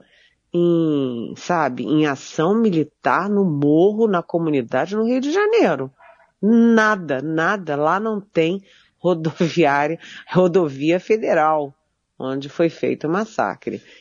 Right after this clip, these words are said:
E, ao mesmo tempo, dias depois, já sai aquelas imagens, né, vem a público aquelas imagens tétricas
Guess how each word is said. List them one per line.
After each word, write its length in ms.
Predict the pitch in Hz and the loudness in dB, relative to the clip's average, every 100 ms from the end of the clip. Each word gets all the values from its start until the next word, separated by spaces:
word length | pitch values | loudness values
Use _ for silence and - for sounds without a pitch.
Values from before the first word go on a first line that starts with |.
| _ 143 | _ -2
E, 260 | 143 147 | 2 4
ao 160 | 151 175 | 4 2
mesmo 460 | 156 135 135 156 | 2 0 0 -4
tempo, 340 | 165 165 170 196 | -2 -2 0 -4
dias 400 | 131 123 123 127 | -4 -4 -2 0
depois, 460 | 151 - 147 160 | -2 0 -2 0
já 180 | 185 214 | -2 -4
sai 460 | 208 - 135 135 147 _ _ _ - | -4 -2 0 -2 -6 _ _ _ -4
aquelas 640 | 127 123 - 147 165 143 | -4 -4 -2 -2 -2 -2
imagens, 840 | 156 147 156 160 180 170 143 135 135 | -4 -2 0 2 2 -2 -4 -6 -4
né, 120 | 147 151 147 131 123 - | -2 0 -2 -2 -4 -8
vem 300 | 131 143 143 | -4 -2 -2
a 80 | 135 | -6
público 560 | - 147 143 139 - | -4 -4 -2 -4 -4
aquelas 420 | 139 - 135 135 131 | -4 -2 -2 -2 -4
imagens 720 | 131 127 127 139 139 139 - - - - - _ _ _ | -4 -4 -4 -4 -6 -8 -10 -16 -20 -20 -20 _ _ _
tétricas 1000 | 202 175 - - - - 80 - - | -2 -2 -8 -8 -8 -8 -12 -10 -12